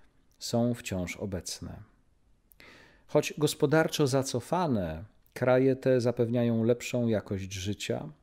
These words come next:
pod względem moralnym i etycznym niż kraje wysoko rozwinięte.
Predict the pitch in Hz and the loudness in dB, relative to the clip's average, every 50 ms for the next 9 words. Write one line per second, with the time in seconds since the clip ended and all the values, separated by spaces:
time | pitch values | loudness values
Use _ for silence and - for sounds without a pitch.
0 | _ _ - - 107 98 - 117 113 104 98 104 110 107 101 98 95 95 95 104 | _ _ -4 -2 -2 -2 -2 -6 -6 -6 -4 -4 -2 0 0 0 0 0 0 2
1 | 104 110 110 107 107 107 104 104 104 107 110 120 117 110 110 107 - 117 113 - | 2 4 4 4 4 4 4 2 2 0 0 0 -2 -2 -2 -2 -4 -6 -6 -6
2 | - - 135 139 156 175 185 - _ _ _ _ - - - _ _ _ - 139 | -6 -6 -6 -6 -4 -6 -8 -10 _ _ _ _ -20 -20 -20 _ _ _ -2 0
3 | 160 151 - - - 117 110 107 113 113 113 123 120 - 101 - - 95 98 92 | 0 0 -2 -2 -2 0 0 2 0 0 0 -2 -2 -4 -4 -6 -4 -4 -4 -2
4 | 95 101 107 101 90 82 85 90 - 101 98 | -2 -4 -4 -4 -4 -6 -10 -12 -12 -14 -16